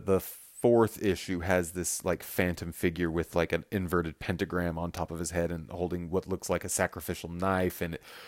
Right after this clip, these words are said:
nope. That, that is not,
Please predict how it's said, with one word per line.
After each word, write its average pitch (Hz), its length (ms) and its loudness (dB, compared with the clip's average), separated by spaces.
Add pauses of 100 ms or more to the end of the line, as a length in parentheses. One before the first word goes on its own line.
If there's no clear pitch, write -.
(220)
nope. 98 520 8 (960)
That, 98 340 4 (560)
that 95 340 4 (320)
is 92 240 0
not, 87 420 0